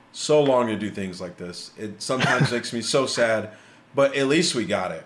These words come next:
Speaker 1: right? Like, that's something that we can say is that we got it, we can see how it works with cod, and then hopefully next year when the new game comes out, we just have it immediately when C D L begins.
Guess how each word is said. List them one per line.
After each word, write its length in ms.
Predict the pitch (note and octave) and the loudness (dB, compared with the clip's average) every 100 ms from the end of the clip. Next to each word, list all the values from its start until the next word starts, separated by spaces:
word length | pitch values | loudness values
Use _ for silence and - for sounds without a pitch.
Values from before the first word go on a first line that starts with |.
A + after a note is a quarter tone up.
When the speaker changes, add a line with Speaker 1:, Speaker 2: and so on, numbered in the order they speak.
| - | -8
Speaker 1:
right? 220 | G#2 G2+ | -6 -6
Like, 140 | G#2 | -4
that's 180 | A#2+ - | -4 -2
something 320 | C#3 A#2+ B2 | -2 -2 -4
that 160 | A2 G#2 | -4 -4
we 120 | G#2+ | -6
can 140 | G#2 | -8
say 400 | G#2 A2 G2+ G2 - - _ _ G2 | -8 -6 -4 -6 -12 -20 _ _ -8
is 40 | |
that 120 | F#2+ | -8
we 60 | G2 | -2
got 240 | A#2+ B2+ | 2 4
it, 100 | B2 | 2
we 80 | G#2+ | -2
can 140 | G#2 | -8
see 160 | G#2 A#2+ | -4 0
how 200 | A#2 G#2+ | 2 2
it 60 | F#2+ | 0
works 300 | A#2 A2+ A2+ | -2 -2 -8
with 120 | G#2+ | -8
cod, 360 | A2 G#2 G2+ G#2+ - - | -4 0 0 -4 -18 -10
and 100 | A2+ | -6
then 60 | |
hopefully 720 | A2+ B2+ D#3+ E3 D#3+ C#3+ A#2 A#2 | -4 2 4 2 0 2 4 4
next 340 | A#2 B2 - | 2 0 0
year 240 | A2+ G#2+ G#2+ | -2 -2 -2
when 140 | G#2+ | -6
the 60 | G#2+ | -4
new 120 | A#2+ | -2
game 240 | A#2 A2+ | -2 -4
comes 220 | A2 G#2+ | -6 -6
out, 260 | F#2+ F#2+ F#2 | -4 -4 -4
we 140 | A#2 | -6
just 200 | G#2+ A2 | -6 -8
have 200 | B2+ C3 | -4 -2
it 80 | B2+ | -2
immediately 560 | G#2 G#2+ B2+ B2+ G#2 G2 | -4 -4 -2 -2 -2 -6
when 220 | F#2+ G2 | -6 -8
C 200 | F#2 A#2 | -6 -6
D 120 | G2 | -4
L 100 | F#2+ | -4
begins. 480 | F2+ F2+ E2 - - | -6 -10 -10 -16 -20